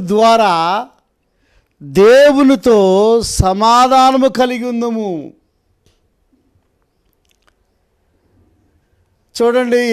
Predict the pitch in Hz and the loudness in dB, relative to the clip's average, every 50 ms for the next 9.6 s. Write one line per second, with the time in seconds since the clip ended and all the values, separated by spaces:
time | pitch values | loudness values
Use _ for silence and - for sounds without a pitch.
0 | 226 226 233 220 247 247 240 240 180 233 233 226 226 202 220 220 220 226 233 240 | 2 2 2 2 0 -2 -4 -4 -2 -2 -2 -2 -4 -6 -4 -4 -2 -2 -2 -2
1 | 233 226 - - 175 160 _ _ _ _ _ _ _ _ _ _ _ _ _ _ | -4 -6 -8 -12 -18 -20 _ _ _ _ _ _ _ _ _ _ _ _ _ _
2 | _ _ _ _ _ _ _ - 165 185 202 220 214 240 240 240 233 233 233 233 | _ _ _ _ _ _ _ -6 -2 0 0 0 2 2 2 2 2 2 0 2
3 | 226 233 233 226 226 226 233 240 233 214 190 170 165 156 - _ _ _ _ _ | 2 0 0 0 2 2 2 2 0 -2 -4 -8 -10 -14 -20 _ _ _ _ _
4 | _ _ _ _ _ _ _ _ _ _ _ _ _ _ _ _ _ _ _ _ | _ _ _ _ _ _ _ _ _ _ _ _ _ _ _ _ _ _ _ _
5 | _ _ _ _ _ _ _ _ 190 202 226 240 240 240 240 247 254 254 233 214 | _ _ _ _ _ _ _ _ -6 -2 -2 0 0 2 2 2 2 2 2 0
6 | 190 160 - _ _ _ _ _ _ _ _ _ _ _ _ _ _ _ _ _ | -2 -6 -10 _ _ _ _ _ _ _ _ _ _ _ _ _ _ _ _ _
7 | _ _ _ _ _ _ _ _ _ _ _ _ _ _ _ _ _ _ _ _ | _ _ _ _ _ _ _ _ _ _ _ _ _ _ _ _ _ _ _ _
8 | - - 202 208 220 233 240 247 254 254 262 254 262 254 262 254 185 - 240 262 | -10 -6 -4 -2 0 0 2 2 2 2 2 0 0 0 -2 -4 -4 -2 0 0
9 | 254 247 185 180 247 247 247 233 226 202 165 135 | 0 0 -2 -2 -2 0 0 0 0 -2 -6 -10